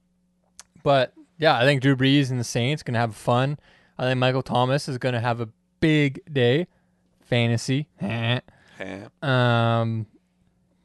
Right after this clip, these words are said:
Speaker 1: yeah, I don't think there's much more to say. Just give me New Orleans. New
Speaker 2: Yep.
Speaker 1: Orleans.
Speaker 2: I, I'll also take the Saints.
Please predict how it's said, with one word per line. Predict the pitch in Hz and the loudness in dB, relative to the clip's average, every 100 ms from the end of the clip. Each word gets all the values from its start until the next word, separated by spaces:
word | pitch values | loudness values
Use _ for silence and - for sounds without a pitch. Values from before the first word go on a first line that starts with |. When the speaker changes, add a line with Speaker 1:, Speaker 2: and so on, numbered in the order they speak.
| - | -10
Speaker 1:
yeah, | 185 202 120 | 2 4 6
I | 117 | 4
don't | 131 | 2
think | 147 127 | 0 -2
there's | 120 123 | -2 -2
much | 127 - | -2 -2
more | 135 | -2
to | 113 | 0
say. | 143 190 | 2 2
Just | 143 - | 0 -6
give | - 135 | -4 -2
me | 151 | 0
New | 117 | 0
Orleans. | 123 135 196 190 - - _ | 2 0 -2 -6 -10 -20 _
New | 135 127 | 0 2
Speaker 2:
Yep. | 202 | 2
Speaker 1:
Orleans. | 233 156 - - _ _ | -2 -6 -10 -20 _ _
Speaker 2:
I, | 101 113 120 - | 0 4 2 2
I'll | 110 | 2
also | 120 113 - 110 | 4 4 0 -4
take | - 104 98 - | 0 2 0 -8
the | 110 | -16
Saints. | - 113 113 110 - | -2 0 0 -2 -6